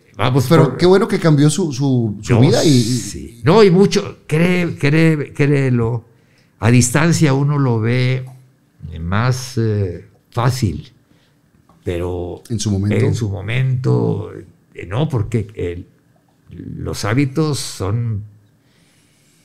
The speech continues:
Speaker 1: te haces prisionero tú de, de,
Speaker 2: Sí.
Speaker 1: de, de todo. Ya, ya, vaya, sin pensarlo, ya tú, "Tráigame, que sea doble de una vez". Y luego ya te empiezas a sentir a todo dar y yo, "Oye, pues,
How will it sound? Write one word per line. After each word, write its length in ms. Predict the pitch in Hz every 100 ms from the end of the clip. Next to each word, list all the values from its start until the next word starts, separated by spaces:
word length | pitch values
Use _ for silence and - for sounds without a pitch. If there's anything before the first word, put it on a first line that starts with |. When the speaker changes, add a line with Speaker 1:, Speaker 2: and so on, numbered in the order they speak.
| _ _ _
Speaker 1:
te 80 | -
haces 280 | 113 160 -
prisionero 840 | 147 117 - 92 95 120 147 131 -
tú 300 | 104 117 -
de, 220 | 117 101
de, 200 | 90 90
Speaker 2:
Sí. 120 | - 67
Speaker 1:
de, 300 | 104 98 85
de 180 | 82 95
todo. 280 | - 131 120
Ya, 240 | 139 156
ya, 540 | 123 135 156 160 - - 110 117 104
vaya, 500 | 101 101 131 131 127
sin 280 | 127 131 113
pensarlo, 680 | 127 123 107 147 156 151 127
ya 220 | 135 127
tú, 140 | 143 143
"Tráigame, 600 | 135 190 202 190 170 165 -
que 100 | 165
sea 140 | 214
doble 360 | 233 233 220 185
de 40 |
una 100 | 185
vez". 260 | 170 170 175 - _ _ _ _ _ -
Y 120 | 131
luego 420 | 147 170 170 160
ya 220 | 147 151
te 60 | 160
empiezas 280 | 127 - 160
a 80 | 139
sentir 360 | 117 147 143
a 100 | 135
todo 200 | 131 143
dar 240 | 135 135 139
y 180 | 131 127
yo, 220 | 131 -
"Oye, 240 | 160 165
pues, 320 | 156 143 131